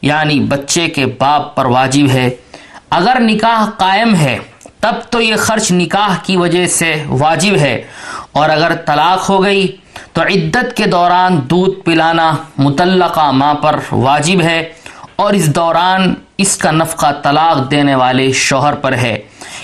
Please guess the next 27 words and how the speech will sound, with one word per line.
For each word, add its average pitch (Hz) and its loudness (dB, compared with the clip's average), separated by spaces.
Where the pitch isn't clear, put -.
عدت 185 -2
کے 247 -2
بعد 208 2
نفقہ 185 0
تو 226 2
ختم 208 0
ہو 226 2
جائے 196 2
گا، 139 2
لیکن 202 0
مطلقہ 190 0
ماں 156 2
پر، 196 0
مطلقہ 202 0
ماں 175 2
عدت 190 -2
کے 208 0
بعد 170 2
دودھ 196 0
پلانے 170 0
کی 170 -2
اجرت 156 0
کا 151 0
مطالبہ 143 2
کر 208 0
سکتی 147 -2
ہے۔ 135 -2